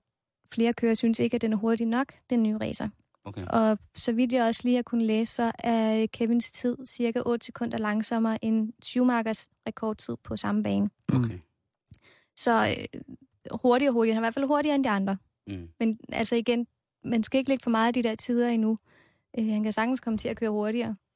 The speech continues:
Speaker 1: Det kan de andre også sagtens.
Speaker 3: Mm.
Speaker 1: Så, øh,
Speaker 2: Hvad
Speaker 3: Men
Speaker 2: forvent-
Speaker 3: stadigvæk, han er jo
Speaker 1: Men
Speaker 3: up and coming, ikke? Han er jo ny.
Speaker 1: Ja, ja, det er han. Ja.
Speaker 3: Og vi forventer os meget af ham.
Speaker 1: Det gør vi helt sikkert.
Speaker 2: Hvad forventer du af ham?
Speaker 1: Men jeg forventer, at han kan gå hele vejen. Altså, jeg ved ikke, om han kan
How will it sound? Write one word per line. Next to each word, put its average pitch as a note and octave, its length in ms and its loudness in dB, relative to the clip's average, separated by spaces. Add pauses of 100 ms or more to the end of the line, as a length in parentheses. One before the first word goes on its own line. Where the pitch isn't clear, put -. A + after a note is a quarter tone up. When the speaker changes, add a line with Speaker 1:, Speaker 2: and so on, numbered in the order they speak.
(240)
Speaker 1:
Det B3+ 80 2
kan B3+ 80 2
de A3 100 0
andre G3 220 0
også G#3 160 0
sagtens. G#3+ 280 0
Speaker 3:
Mm. A#2 260 0
Speaker 1:
Så, - 140 -6
øh, G#3 120 0
Speaker 2:
Hvad G3+ 100 0
Speaker 3:
Men G3 120 -2 (480)
Speaker 2:
forvent- C3+ 200 0
Speaker 3:
stadigvæk, E3 360 2
han D3+ 140 0
er C3+ 40 2
jo A#2+ 60 4
Speaker 1:
Men A#2 120 2
Speaker 3:
up D3+ 80 -2
and D3+ 140 0
coming, C3+ 380 -2
ikke? D3 220 -6
Han A#2+ 140 -2
er B2 40 -2
jo D3 120 0
ny. D3 120 0
Speaker 1:
Ja, A3+ 160 2
ja, A3+ 200 0 (140)
det A#3 80 -4
er G#3+ 60 -2
han. A3 180 0 (520)
Ja. - 200 -4
Speaker 3:
Og C3 80 -2
vi A#2 100 0
forventer A2+ 340 -2
os A2+ 100 -4
meget G#2 280 -2
af G2 60 -2
ham. A2 160 -6 (200)
Speaker 1:
Det B3+ 120 2
gør G#3+ 140 4
vi G3 80 2
helt G3+ 160 0
sikkert. G#3+ 180 0
Speaker 2:
Hvad - 80 2
forventer D3 300 -2
du F#3 140 -6
af D#3+ 80 -4
ham? A#2 160 -10 (280)
Speaker 1:
Men A3 100 4
jeg G#3+ 140 4
forventer, C4 320 0
at - 20 4
han A3 80 2
kan G#3+ 80 0
gå G#3+ 160 0
hele G#3+ 220 -4
vejen. G3+ 280 -4 (220)
Altså, G#3+ 180 0
jeg G#3 80 2
ved G#3+ 80 4
ikke, B3 160 0
om C#4 60 4
han A#3 180 2
kan A3 320 -2